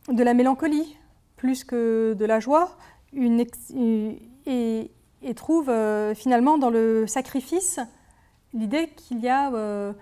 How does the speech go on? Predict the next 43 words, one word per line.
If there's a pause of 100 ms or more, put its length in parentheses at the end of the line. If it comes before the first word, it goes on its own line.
(420)
une
beauté
et
un
accomplissement
aussi,
euh,
personnel,
et
en
tout
cas
un
rapport
unique
au
monde, (1500)
et
que
finalement
ce
qui
fait
une
vie
réussie, (480)
ce
qui
fait
la
beauté
de
la
vie, (600)
c'est
pas
forcément
le
bonheur,
mais
c'est (640)
autre
chose,